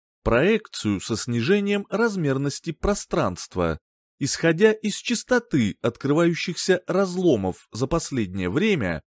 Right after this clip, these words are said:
а призрак историю подергал. У нас и правда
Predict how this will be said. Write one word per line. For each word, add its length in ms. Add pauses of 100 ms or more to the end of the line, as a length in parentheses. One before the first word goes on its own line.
(160)
а 140
призрак 680
историю 640
подергал. 840 (220)
У 120
нас 340
и 100
правда 640